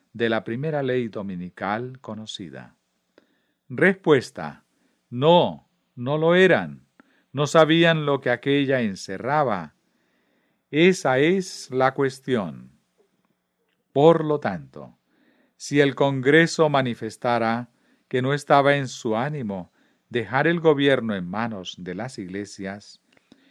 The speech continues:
y que por lo tanto el gobierno no está en esas manos,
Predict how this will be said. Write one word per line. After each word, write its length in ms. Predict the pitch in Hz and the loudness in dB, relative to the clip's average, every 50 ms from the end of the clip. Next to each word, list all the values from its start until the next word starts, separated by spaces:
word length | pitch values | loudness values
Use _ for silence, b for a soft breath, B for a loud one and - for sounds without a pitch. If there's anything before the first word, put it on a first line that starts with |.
| b b b b | b b b b
y 140 | - 139 135 | -6 -6 0
que 140 | 135 143 139 | 2 0 2
por 280 | 135 - 147 139 131 139 | 2 2 2 2 2 2
lo 120 | 135 135 | 0 2
tanto 300 | - 156 175 175 170 170 | 2 2 2 2 2 0
el 80 | 160 151 | 0 0
gobierno 600 | 139 143 127 131 139 139 135 135 135 131 127 123 | 0 0 2 2 2 2 2 2 0 0 0 0
no 160 | 120 117 120 | 0 0 -2
está 400 | 120 113 - - 123 110 110 110 | -2 -4 -4 -2 0 0 2 0
en 100 | 107 95 | 0 -4
esas 460 | 101 110 110 - - 87 85 - - | -6 -8 -10 -10 -12 -12 -10 -10 -10
manos, 720 | - 95 98 104 107 104 117 127 135 135 131 - - - - | -8 -6 -4 -4 -4 -4 -6 -8 -8 -10 -12 -14 -18 -18 -20